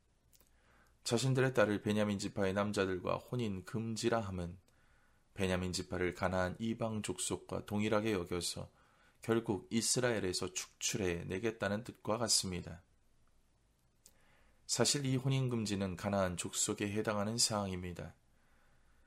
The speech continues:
신명기 칠 장 이 절 이하 삼 절 보시면 "그때에 너는 그들을 진멸할 것이라. 그들과 무슨 언약도 말 것이요, 그들을 불쌍히 여기지도 말 것이며, 또 그들과 혼인하지 말지니,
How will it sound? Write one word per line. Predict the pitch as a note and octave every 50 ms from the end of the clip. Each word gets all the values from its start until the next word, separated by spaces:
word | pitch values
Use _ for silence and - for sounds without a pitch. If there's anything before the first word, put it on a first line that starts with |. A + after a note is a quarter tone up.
| _ _ _ _
신명기 | - - - G#2+ G#2+ G2+ F#2 F2+ F#2+
칠 | - - - A2+ A2
장 | - - G#2+ G2+ F#2 -
이 | A2+ A2 G#2+
절 | A#2 G#2+ A2
이하 | G#2+ G#2+
삼 | G#2 - A2 G#2
절 | G2+ G2+ F#2+
보시면 | F#2+ F#2+ F2+ - F#2 F#2 F2+ F2
"그때에 | - A#2 - - A#2 A2 G#2
너는 | G2+ G2 G2 F#2+ F2+
그들을 | - A2 G#2 G#2 F#2+ F#2+ F#2 F#2
진멸할 | - - G#2 G#2 G#2 G#2 G2+ G2+ G#2+ A2 A2
것이라. | - F#2+ F#2 - - - - -
그들과 | - A2 G#2 A2 G#2 G2 F#2+ F#2
무슨 | F#2 G2+ G2+ - - G2 -
언약도 | - G#2+ A2+ A2+ A2 - - A#2+
말 | G#2+ F#2+ F2+ F2
것이요, | - F#2 F2 - - F#2 F2+ F2
그들을 | - - G#2+ A2+ G#2 F#2+ F2+ -
불쌍히 | - A#2 A#2 - - - G#2+ G2 F#2+ F2+
여기지도 | F#2 G2+ G2 - G#2 - - A2 G#2+
말 | G2 F2+ F#2 -
것이며, | - F2 - - F2+ E2+ E2+ E2+ - - - - - - - - - - _
또 | - F#2 F2
그들과 | - - G#2+ G2+ F#2 F2 F2 G2 F2+
혼인하지 | - - - B2 B2 A#2+ A#2+ A2 A#2 C3
말지니, | B2 G#2 F#2+ F2 - - F2 F2 F2+ F#2 F#2+